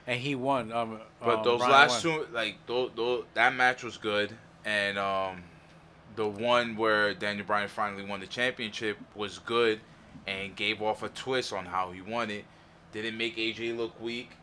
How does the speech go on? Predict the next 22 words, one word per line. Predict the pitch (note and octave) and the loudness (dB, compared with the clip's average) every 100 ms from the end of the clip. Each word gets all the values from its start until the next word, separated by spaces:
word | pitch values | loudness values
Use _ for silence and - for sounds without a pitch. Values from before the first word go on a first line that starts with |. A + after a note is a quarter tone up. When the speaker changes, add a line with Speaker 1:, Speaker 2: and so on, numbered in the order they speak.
| - - - - - | -20 -20 -20 -20 -12
Speaker 2:
you | G2+ | -8
know, | G2+ G2+ | -6 -6
which | F#2 F#2 | -8 -8
I | F#2+ | -4
liked | F#2+ G#2+ G#2 | 0 0 -2
about | G#2 A2 A2+ | 0 2 2
it. | B2 - - - - - - - | 0 -6 -18 -20 -20 -20 -18 -10
But | G#2 | -6
then | G#2+ G2+ | -6 -4
this | G#2+ G#2 | -6 -4
match | A2+ A#2 A#2+ A2 - - | 0 2 2 0 -6 -6
at | G2 - | -6 -4
T | A#2+ A#2+ | -2 2
L | A2 | 2
C | G2+ - C3+ C#3 A2+ - - - - - - - - - - - - - - - | 0 -4 -2 -2 -4 -12 -20 -20 -20 -20 -20 -20 -20 -20 -20 -20 -20 -20 -20 -12
just | A2 | -10
had | - A2+ A2+ | 0 4 4
them | A2+ A2 | 2 -8
going | A2+ A2 G#2+ G2+ - | -6 -4 -6 -8 2
all | A2+ D3 C3 | 8 10 12
out, | G2+ G#2 - - - - - - - - | 10 8 4 -10 -20 -20 -20 -20 -20 -10
and | G#2+ G#2 G2+ G2+ G2+ G2 | -2 0 2 2 0 -4